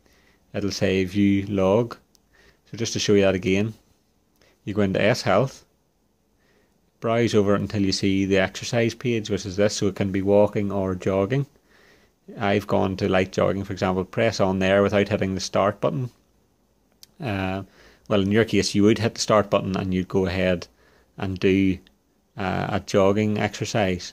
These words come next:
and make sure you have location turned on. So you'll see there, it starts the app.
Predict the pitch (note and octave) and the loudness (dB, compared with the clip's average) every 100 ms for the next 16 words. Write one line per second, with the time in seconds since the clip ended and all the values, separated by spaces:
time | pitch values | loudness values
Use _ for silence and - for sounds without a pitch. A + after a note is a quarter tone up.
0 | D4+ E3+ G2 F#2+ F#2 _ _ _ _ - | -12 -6 -4 -6 -8 _ _ _ _ -12
1 | G#2 - - G2 F#2+ F#2 F#2 F2+ F#2+ F2+ | -10 -8 -4 -2 0 0 -2 -2 -4 -4
2 | G2 F#2 A2+ A#2+ A2 A2 F#2 - - - | -6 -4 -4 -4 -2 0 -2 -4 -18 -20
3 | _ _ - G#2+ F#2 F#2 - G#2 F2+ G2+ | _ _ -8 -4 -2 -4 -8 -10 -4 -2
4 | F#2+ F#2 F#2 F2+ - _ _ _ - G2 | 0 0 0 -2 -8 _ _ _ -12 -10
5 | - - G2 F#2 - - - - - _ | -8 0 2 2 -2 -10 -14 -16 -20 _
6 | _ _ C#4+ G2+ F#2+ G2 - | _ _ -10 -4 -2 -2 -4